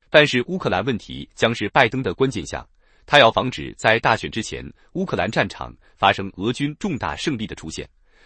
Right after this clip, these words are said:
所以华盛顿会极力宣扬中俄贸易对俄罗斯军工的大规模再造，将美西方的不满朝着中方转移。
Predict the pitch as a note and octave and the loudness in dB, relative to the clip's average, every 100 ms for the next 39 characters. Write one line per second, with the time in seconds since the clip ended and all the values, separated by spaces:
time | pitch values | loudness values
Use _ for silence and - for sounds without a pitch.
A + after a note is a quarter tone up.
0 | - G#2+ F#3 - _ _ - C3+ F#3 F3 | -4 -2 -2 -8 _ _ 4 4 4 0
1 | C#3+ - - B2 F#2+ G#2+ C#3+ D3 - G#2+ | -2 -4 -2 -2 0 -4 -4 -4 -4 -4
2 | C2+ - - _ - F#3+ D3 G2 D#3 G2 | -8 -12 -18 _ -8 -6 -2 0 0 -2
3 | C#2 - _ - G#2 F2 G2 G2 - G#2+ | -4 -16 _ -2 -2 0 -4 -4 -4 -6
4 | C3 C#3 C#3+ F2 C#2+ F#3+ A2+ - G2+ C#2 | -6 -4 -6 -6 -4 0 0 -2 -6 -6
5 | - D#2 D#2+ - _ _ _ _ D3+ D3 | -6 -4 -6 -10 _ _ _ _ 2 2
6 | F#2 D#2 C#3 C#3+ C#3 D3+ E3+ D#2 B1 - | 0 -2 -4 -2 -4 -4 -6 -8 -12 -16
7 | _ - - D2+ D2 - - C3 C3 A2+ | _ -8 -4 -4 -4 -10 -6 -4 -2 -4
8 | A2+ C2 C2 D#2+ | -6 -14 -16 -20